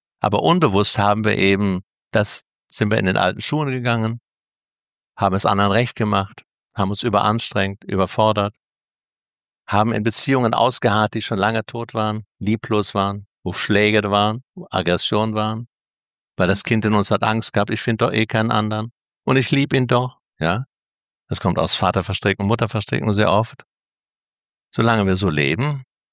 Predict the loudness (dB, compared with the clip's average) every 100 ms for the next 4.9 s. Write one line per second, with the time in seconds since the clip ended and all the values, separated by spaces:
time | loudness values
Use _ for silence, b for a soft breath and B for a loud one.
0 | _ -2 0 2 0 2 0 0 0 -2
1 | 0 -6 -8 _ _ _ _ _ _ -6
2 | -6 -2 -2 0 0 0 -2 -2 -2 -2
3 | -4 -4 -4 -4 -8 -18 -20 _ 2 4
4 | 4 2 0 2 -2 -4 -4 -2 -6